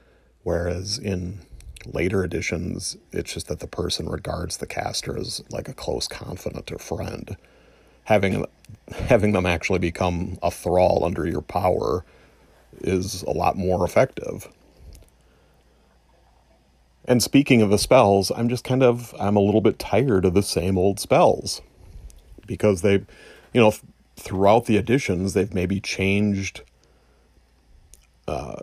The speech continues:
how things operate a little bit within each spell. You know, like, Magic Missile might operate a little differently, or Fireball, or Phantasmal Force, or whatever.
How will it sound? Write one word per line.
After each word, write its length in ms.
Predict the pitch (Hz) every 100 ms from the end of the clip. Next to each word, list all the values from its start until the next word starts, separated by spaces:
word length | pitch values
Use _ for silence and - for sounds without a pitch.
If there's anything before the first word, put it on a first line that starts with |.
| - -
how 200 | 113 95
things 340 | - 101 90
operate 440 | - 90 - 104 101
a 40 |
little 380 | 90 90 110 107
bit 240 | 98 101
within 300 | 107 101 104
each 440 | 101 101 - - - _ - - - - _ _
spell. 440 | - - 101 104 101
You 60 |
know, 120 | 85
like, 220 | 80 80 -
Magic 400 | 90 95 98 95
Missile 300 | 95 - 92
might 200 | 95 90
operate 400 | 92 92 92 87
a 40 |
little 200 | 95 98
differently, 680 | 87 92 - 87 98 92 95
or 420 | - - - - - _ _ _ _ _ _ _ _ _ _ _ _ _
Fireball, 960 | - 95 90 98 92 92 92 90 92 -
or 340 | - - - - _
Phantasmal 760 | - - 98 - - 98 95 90
Force, 520 | 85 90 95 95 -
or 100 | 92
whatever. 680 | 85 87 92 92 92 - -